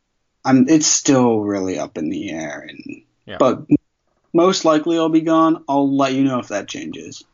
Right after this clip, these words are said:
Speaker 2: All right. Yeah, and then let me know about tennis.
Speaker 1: Yep.
Speaker 2: Even if you're
Speaker 1: Will
Speaker 2: available,
Speaker 1: do.
Speaker 2: like, an hour later in the afternoon or something, but
Speaker 1: Mm-hmm.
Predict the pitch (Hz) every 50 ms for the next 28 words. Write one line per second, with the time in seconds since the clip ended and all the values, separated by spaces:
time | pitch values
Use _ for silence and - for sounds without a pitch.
0 | _ _ - 202 190 175 165 170 175 - _ _ _ _ _ 170 165 160 160 156
1 | 147 - - 170 165 170 170 165 165 170 165 160 156 156 151 151 151 151 151 151
2 | 147 _ - 151 139 135 131 131 131 131 - _ _ _ _ _ - 117 110 113
3 | 113 - - - - _ _ _ _ _ _ _ _ _ _ _ - - _ _
4 | _ _ _ _ _ - 143 135 127 123 123 127 123 - - 117 110 107 - -
5 | 147 143 135 139 135 127 123 107 104 104 117 107 92 92 92 92 98 98 95 92
6 | 90 92 92 92 92 90 87 90 _ _ - 92 92 92 90 90 - - 95 98
7 | 95 - 90 90 95 107 117 - 92 90 92 - _ _ _ _ _ _ _ _
8 | - - _ 139 131 127 127 -